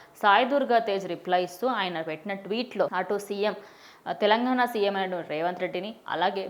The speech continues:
డిప్యూటీ సీఎం అయినటువంటి బట్టి విక్రమార్కని, అటు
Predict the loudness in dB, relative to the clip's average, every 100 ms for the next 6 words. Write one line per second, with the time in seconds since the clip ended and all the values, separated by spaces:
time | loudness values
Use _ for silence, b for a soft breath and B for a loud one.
0 | -12 -20 -20 _ _ -2 0 0 0 0
1 | 0 0 0 -2 -2 -4 -2 -4 -2 0
2 | 0 0 -4 -6 -8 B B B 8 8
3 | 8